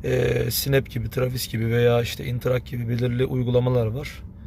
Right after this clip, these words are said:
Bunlardan ödeme yapabiliyorsunuz. Burada birincisi tır parkları çok pahalı. İkincisi de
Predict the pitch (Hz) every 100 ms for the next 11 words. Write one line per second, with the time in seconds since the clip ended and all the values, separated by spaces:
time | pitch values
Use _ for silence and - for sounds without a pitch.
0 | - - - - - 131 135 127 117 139
1 | 147 165 139 127 131 127 131 127 127 127
2 | 113 147 160 135 131 135 160 147 151 160
3 | - - - - - - - - - 123
4 | 139 147 151 139 139 - 175 - - -
5 | - 160 - 139 131 143 147 - 151 139
6 | - 117 113 120 175 214 - - - -
7 | - - 143 - 156 151 139 139 135 170